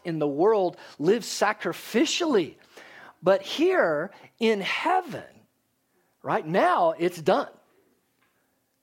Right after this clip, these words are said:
Right? And, and, and the other side comes in. Now there is this side of justice. "Lord, bring justice. Bring it to completion." And of course, the sixth seal is,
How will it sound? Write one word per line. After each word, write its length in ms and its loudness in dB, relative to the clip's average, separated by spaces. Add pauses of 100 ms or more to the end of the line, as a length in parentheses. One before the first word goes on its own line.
Right? 240 -8
And, 200 0
and, 240 -2
and 160 -2
the 100 -4
other 200 0
side 400 0
comes 380 -6
in. 260 -2
Now 240 -2
there 240 -2
is 400 -2
this 180 -4
side 460 -4
of 320 -4 (300)
justice. 800 -12 (260)
"Lord, 220 -6
bring 180 -6
justice. 800 -18 (560)
Bring 180 -4
it 140 -8
to 80 -14
completion." 640 -14 (1900)
And 120 0
of 60 0
course, 340 0
the 400 -2
sixth 360 -2
seal 400 -2
is, 420 -8